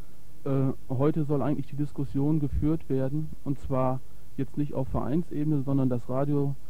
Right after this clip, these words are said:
das ist ja eigentlich unser Medium. Äh, über dieses Radio, übers Telefon kann sich jetzt jeder direkt an dieser Diskussion beteiligen. Und, äh, falls es notwendig ist, oder vielleicht ist es ganz gut, dass der Text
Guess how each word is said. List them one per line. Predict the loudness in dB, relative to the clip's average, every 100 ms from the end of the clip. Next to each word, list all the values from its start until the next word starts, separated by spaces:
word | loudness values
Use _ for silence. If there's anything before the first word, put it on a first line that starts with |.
| -4 -2
das | -2
ist | -2 -2
ja | -2
eigentlich | -2 -2
unser | 0 0 2
Medium. | 4 2 2 2 2 0 -2 -4 -4 -4 -4 -4 -4 -4 -4 -4 -4 -4 -2
Äh, | 0 2 2
über | 2 2
dieses | 2 -2 -2
Radio, | -2 -2 -2
übers | 0 0 0 0
Telefon | 0 0 0 0
kann | 0 0 0
sich | 0 -2
jetzt | -2 0
jeder | 2 2
direkt | 2 0 0
an | 0
dieser | 0 0
Diskussion | -2 -2 -2 0 0 0
beteiligen. | 0 -2 0 0 -2 -2 -2 -4 -4 -4 -4 -2
Und, | 0 2 0 -2 -4 -4 -4 -4 -2
äh, | 0 0 2
falls | 2 2 0
es | -2 0
notwendig | 2 2 2 2 2 0 -2
ist, | -2 -2
oder | -2 -2
vielleicht | 0 0 0
ist | 0
es | 0 0
ganz | 0 0
gut, | 0 0
dass | 0 0
der | -2
Text | -2 -2